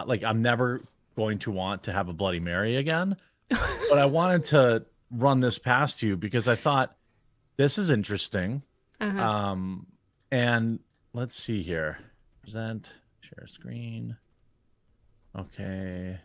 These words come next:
Speaker 2: I know where you're going with this, and there's something that I wanna add to it, and I'm gonna find it really quickly because <sighs>
Speaker 1: Oh,
Speaker 2: we live in
Speaker 1: yeah.
Speaker 2: hell, everybody. We live in hell. Okay, hold on.
Speaker 1: Yeah. Wait, what, does this look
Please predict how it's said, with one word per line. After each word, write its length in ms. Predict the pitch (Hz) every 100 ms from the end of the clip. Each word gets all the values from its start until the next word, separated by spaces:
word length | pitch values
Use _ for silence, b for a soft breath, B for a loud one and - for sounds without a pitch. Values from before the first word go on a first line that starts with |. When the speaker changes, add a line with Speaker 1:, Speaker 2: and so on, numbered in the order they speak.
| 202
Speaker 2:
I 60 |
know 100 | 214
where 80 | 240
you're 100 | 254
going 460 | 190 175 175 190 208
with 160 | 220
this, 240 | 262 262 -
and 120 | 196
there's 180 | 190 185
something 320 | 190 185 190
that 80 | 190
I 80 | 180
wanna 240 | 175 165
add 200 | - -
to 120 | 180 190
it, 40 |
and 80 | 165
I'm 80 | 147
gonna 160 | 143 165
find 280 | - 160
it 80 | 180
really 240 | 160 165 180
quickly 420 | - - 226 226
because 760 | 202 - - - - - - _ _ _ _ _ _ _ _ _ -
<sighs> 720 | - - - - _ _ -
Speaker 1:
Oh, 160 | 131
Speaker 2:
we 120 | - 294
live 100 | -
in 100 | 330
Speaker 1:
yeah. 60 |
Speaker 2:
hell, 340 | 220 196 170 -
everybody. 440 | 170 175 175 175
We 160 | 170 180
live 260 | 190 214
in 220 | 214 180 170
hell. 420 | 156 - - 196 _ _ _ - -
Okay, 280 | - - -
hold 140 | -
on. 60 | -
Speaker 1:
Yeah. 460 | 135 147 127 67 - - _ _ -
Wait, 120 | 117
what, 180 | 90 95
does 140 | 107
this 180 | 180 -
look 140 | 120